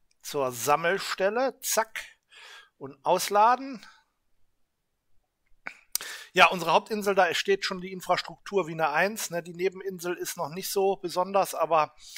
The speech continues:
das ist nicht schlimm. Da sind wir auch kontinuierlich die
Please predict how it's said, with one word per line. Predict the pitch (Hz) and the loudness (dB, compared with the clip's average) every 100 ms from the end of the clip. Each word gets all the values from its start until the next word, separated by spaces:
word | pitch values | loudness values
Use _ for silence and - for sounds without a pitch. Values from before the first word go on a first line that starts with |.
| - - - | -12 -14 -10
das | - 156 | -6 -6
ist | 190 - | -6 -8
nicht | 151 - | -4 -2
schlimm. | 175 190 | -2 -2
Da | 180 151 | -4 -4
sind | 175 | -2
wir | 151 151 | -2 0
auch | 175 - | -2 0
kontinuierlich | 196 196 - 175 196 185 170 - - - _ _ _ _ | 0 0 -4 -10 -4 -2 -2 -4 -6 -8 _ _ _ _
die | 127 151 165 156 131 | -14 -10 -6 -6 -8